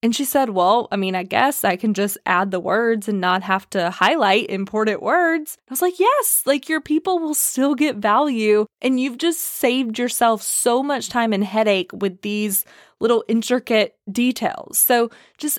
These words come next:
ask yourself, "How am I making this harder than it needs to be? And how can I make it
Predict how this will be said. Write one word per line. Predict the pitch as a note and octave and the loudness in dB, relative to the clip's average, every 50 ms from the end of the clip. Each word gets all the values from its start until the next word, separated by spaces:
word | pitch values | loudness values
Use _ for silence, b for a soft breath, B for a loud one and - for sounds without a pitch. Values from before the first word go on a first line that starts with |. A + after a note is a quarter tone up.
| - - | -2 0
ask | B3+ C4 D4+ E4+ E4 - - | 2 2 2 2 0 0 0
yourself, | A4 G4+ F4 - C4+ G#3 F3+ - | 0 0 2 2 2 2 2 2
"How | G#3+ G#3 - - A3+ A3 A#3+ D#4 G4+ | -2 -8 -4 0 2 2 4 2 2
am | A4 A4 F4 | 2 2 0
I | C#4+ C4+ C4+ | 0 0 0
making | C4 B3+ A3 G3 F#3 F#3 - A#3+ A#3 A#3 A3 | 0 0 0 0 0 -2 -2 -2 0 0 2
this | G#3 G#3 G#3+ - | 0 0 -2 -4
harder | - - - F#3 F3 F#3+ A3 C#4 F4 G4+ A4 A4+ A4 - _ _ _ - | -6 0 2 2 2 4 4 4 4 4 4 2 0 -6 _ _ _ -8
than | F#3+ G3 A#3 B3 C4+ | -2 0 0 0 0
it | A#3 | 0
needs | A3+ A#3+ A#3+ B3 - - - | 0 0 0 -2 -4 -4 -2
to | - D4+ | -2 0
be? | A#3 A3 F#3 F3 F3+ F#3 G#3 G#3+ - _ _ _ _ _ _ _ | 2 2 2 2 0 -2 -4 -6 -10 _ _ _ _ _ _ _
And | G#3+ A3 G#3+ | -2 -2 -2
how | - - - A#3+ A3+ A#3 C4 C#4+ | -4 -2 0 2 2 2 2 0
can | - - E4 | -4 -4 -2
I | F4 F4 E4 | -2 -2 0
make | C4 G#3+ G3 F#3 F#3+ - | 0 -2 -2 -2 -2 -2
it | G#3 G3+ - - - | -2 -2 -2 -6 -12